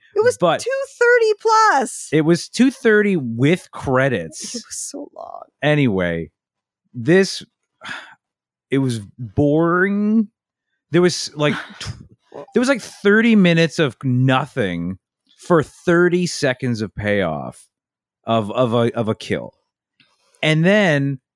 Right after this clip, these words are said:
Speaker 2: it e-, gets to be even worse than that because most of the kills happen off screen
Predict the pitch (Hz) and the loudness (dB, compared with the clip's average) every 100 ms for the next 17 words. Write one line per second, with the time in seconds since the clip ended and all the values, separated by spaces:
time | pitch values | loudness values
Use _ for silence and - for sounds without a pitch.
0 | _ 156 135 160 175 131 170 - - 156 | _ -4 -4 -2 -2 0 -2 -4 -6 -2
1 | 156 135 131 160 254 - 123 107 110 104 | 0 2 2 2 0 -2 -2 0 0 -2
2 | 120 160 123 156 180 180 - 170 170 - | -4 -4 -2 0 2 0 -4 -4 -4 -4
3 | 160 143 - 131 123 135 120 113 117 135 | -2 -4 -4 -4 -2 -2 -2 -2 -2 -4
4 | - - 131 135 123 87 90 | -10 -8 -2 0 2 0 -4